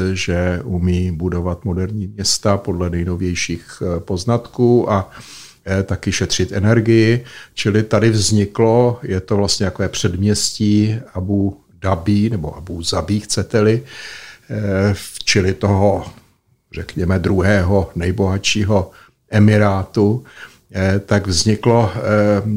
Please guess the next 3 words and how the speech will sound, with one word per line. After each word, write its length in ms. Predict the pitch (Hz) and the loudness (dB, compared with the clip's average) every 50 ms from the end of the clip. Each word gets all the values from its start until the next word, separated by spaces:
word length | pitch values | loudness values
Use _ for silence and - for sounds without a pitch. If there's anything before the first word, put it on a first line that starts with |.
| 101 - - | -4 -6 -4
takové 500 | - 110 - - - 117 110 117 113 104 | -6 -6 -4 0 0 2 4 4 4 2
samostatné 920 | - - 98 92 104 104 - - 120 107 - - 123 120 104 92 - - - _ _ _ | 2 0 0 0 0 0 0 0 -2 -2 0 2 2 2 2 0 -4 -10 -16 _ _ _
předměstí. 1000 | - - 85 78 85 98 104 117 110 - - - - 127 123 123 127 131 123 | -8 -8 -6 -2 0 2 2 4 4 2 0 0 4 4 6 6 6 4 0